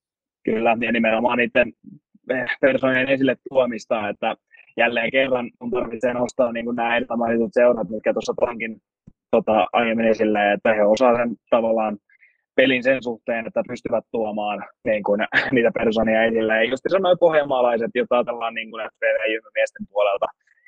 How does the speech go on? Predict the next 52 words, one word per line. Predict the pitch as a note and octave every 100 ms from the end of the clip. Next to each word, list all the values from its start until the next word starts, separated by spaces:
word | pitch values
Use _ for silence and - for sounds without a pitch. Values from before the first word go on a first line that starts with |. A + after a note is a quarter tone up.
| -
ikävästi | G#2 G#2+ G#2
nyt | G#2 G2
tulee | G#2+ G2+ G#2
nimenomaan | G#2+ G#2+ G#2+ G#2+
ehkä | G#2+ A2+
miesten | A2+ A2 G#2+
puolelta | G#2+ A2 G#2+
näitä | G#2 A#2+
esimerkkejä | A#2+ A2+ G#2+ A#2 A2+
enemmän, | B2+ B2 A#2 G#2
mutta | G#2 - G#2+
se, | A2
että, | G#2+ - - - - - -
että | G2+ G#2+
niin | G#2
kuin | G#2
sieltä | A#2 A#2 B2+ - - -
ehkä | - -
niin | B2
tulee | C3 C3 B2+
semmoisia | C3 B2+ C3
hyviä | C#3 C#3 B2
esimerkkejä, | C3+ C3 A#2 A#2 A#2 A2+
että | A2+
millä | B2 A#2
pystytään | - - C3 A#2
tuomaan | A2 A2 G2+
niitä | -
persoonia | - - G#2 G2+ G2
esille | G#2 G#2 G2 F#2+
ja | F#2+ F#2+ - -
näin | G#2 G#2
ollen. | G#2+ F2+ D#2+
Ja | F#2 F2+ - - - -
se, | A#2+
että | A#2+ C3
mikä | C3 C#3
niin | C3+ C3
kuin | C#3+
ehkä | C#3 D3 D3
oma, | D3+ C#3 -
oma | D3 D3+
vinkki, | D3+ D#3 D3
jos | C3
ajatellaan | C#3 C#3+ C#3 C3+
niin | C3+
kuin | D3
yleisesti | C#3+ C3+ - D3+
ottaen | E3+ - C3+ -
niin | - -
kuin | A2
tällaista, | A#2 A#2 -